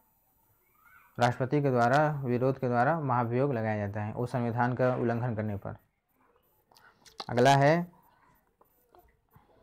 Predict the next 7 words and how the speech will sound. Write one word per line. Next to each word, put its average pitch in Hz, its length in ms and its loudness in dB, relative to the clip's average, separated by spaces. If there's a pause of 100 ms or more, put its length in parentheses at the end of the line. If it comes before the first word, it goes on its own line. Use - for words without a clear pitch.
(540)
भारत 131 440 6
के 175 80 -2
प्रथम 147 280 4
राष्ट्रपति 147 520 2
के 151 100 2
रूप 139 220 2
में 117 220 -4